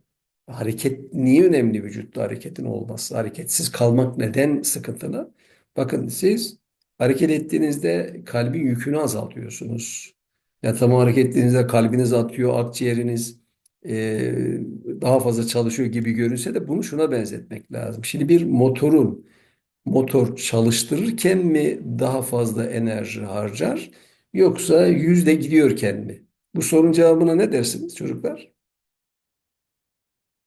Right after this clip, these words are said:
Bir motor ilk başta marşa bastınız, çalıştırıyorsunuz. Çalışmaya başlarken mi daha fazla enerjiye ihtiyaç duyar? Yoksa yüzde giderken mi daha fazla, e,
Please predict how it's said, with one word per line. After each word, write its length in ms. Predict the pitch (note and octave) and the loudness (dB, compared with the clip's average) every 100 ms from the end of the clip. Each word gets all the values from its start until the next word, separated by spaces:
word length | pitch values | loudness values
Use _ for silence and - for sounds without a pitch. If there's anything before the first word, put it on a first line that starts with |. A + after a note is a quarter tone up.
| _ _ - | _ _ 0
Bir 240 | C3 E3+ | 4 4
motor 800 | B2 A#2 B2 B2 C3+ A#2 - - _ _ _ _ _ _ _ _ _ _ | 2 0 0 2 2 2 0 -10 _ _ _ _ _ _ _ _ _ _
ilk 260 | E3 F3 F3 | -2 -2 0
başta 340 | A#2 A2+ A#2 | 0 0 -2
marşa 500 | A2 A#2 C3+ C3+ C3+ | 0 2 2 2 2
bastınız, 800 | D#3 E3+ - E3+ F#3 F#3+ - - - | 2 2 0 -4 -4 -8 -10 -14 -12
çalıştırıyorsunuz. 1080 | - C3+ C3 - C#3+ C3 - - - - _ _ _ _ _ | -6 -4 -4 -4 -2 0 -2 -8 -12 -14 _ _ _ _ _
Çalışmaya 960 | - A#2 A#2+ A#2+ - - E3 D3 F3+ F3 | -2 2 2 0 -4 -4 0 4 4 4
başlarken 800 | D3 A#2+ - D#3+ E3+ E3+ C#3+ B2 | 2 0 -2 0 0 0 0 2
mi 240 | A#2 A2+ | 2 0
daha 220 | A#2 A#2 | 0 -4
fazla 300 | A2+ G#2+ G#2 A#2 | -4 -6 -6 -6
enerjiye 420 | A2+ A2 G#2+ G#2+ | -6 -6 -8 -12
ihtiyaç 480 | G#2 - A2 - - | -10 -6 -6 -4 -2
duyar? 320 | F#3 - - _ _ _ - | 0 0 -6 _ _ _ 0
Yoksa 400 | F#3+ F#3 - G3 | 2 2 0 2
yüzde 440 | E3 F#3 F3+ D#3+ | 2 2 0 2
giderken 560 | C#3 D#3 E3+ C3 - A2 | 0 2 0 0 -2 -2
mi 320 | G#2 - A#2+ | -2 -8 -8
daha 200 | B2+ A#2 | -4 -4
fazla, 580 | - A#2 G#2 A#2+ A#2 A#2 | -4 -8 -8 -8 -8 -8
e, 100 | - | -6